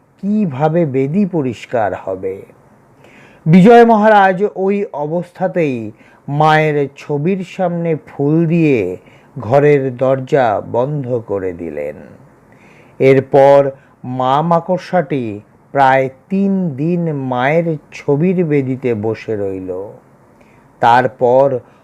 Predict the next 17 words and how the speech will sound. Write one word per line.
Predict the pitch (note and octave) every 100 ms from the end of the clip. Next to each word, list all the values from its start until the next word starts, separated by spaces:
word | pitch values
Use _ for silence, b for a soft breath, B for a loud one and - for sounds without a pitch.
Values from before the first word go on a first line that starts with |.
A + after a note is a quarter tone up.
| b
অনেকগুলি | B2 C#3 D3+ C3+ D3+ D3 C#3
বাচ্চা | A2+ A2+ A2+ - - D#3+
প্রসব | - C3 A#2 - D3+ - -
করে | C#3+ C3 G#2+ G2 b b b -
ওইখানেই | C3+ B2 - C#3+ D#3 F#3 F#3
মারা | B2 G#2+ G2+ G2
গেল। | F#2 F2+ F#2 - - _ _ _ _ b b b b D3+
বাচ্চাগুলি | - D#3+ C4+ C#4+ B3+ A3 G3+ A#3 -
এদিকে | G3+ G#3 A#3 G#3+ A#3+ A3+ A3+
ওদিকে | F#3+ F#3 G#3+ F3+ A3 G3+ -
ছড়িয়ে | - G3 G3 G3+ D#3 C3+
পড়ল। | A2+ G2 F2+ D#2+ C2 - b b b b _
বিজয় | B2+ E3+ F3+ A#3+ B3
মহারাজ | B3+ A#3+ A#3 A#3 D3 B2 C#3 C#3+ F3+ F3 B3
মৃত | D#3+ C#3+ D3 G3 F3 G#3+
মাকড়সাটিকে | G3+ G3 C#3+ A#2 A2+ D3+ - - E3 F#3 E3+ F3 -
তুলে | B2 A#2 C#3+ A#2+ D2+